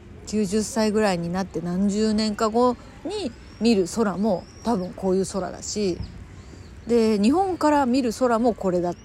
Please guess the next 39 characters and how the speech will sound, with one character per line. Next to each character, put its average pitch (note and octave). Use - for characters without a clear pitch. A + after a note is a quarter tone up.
し、 -
え E3
ー、 D#3
ス -
ペ A#3
イ G#3
ン G#3
旅 G#3
行 F#3+
に F3+
行 G3+
っ -
た A3
時 A#3
に A#3
見 A3+
た A3+
空 A#3+
も F4
こ G3
ん F#3
な F#3
や D#3
っ -
た -
し、 -
北 A3+
京 F#3+
で F3
見 F3+
た F#3
空 F3+
も C#4
こ -
う -
や -
っ -
た -
っ -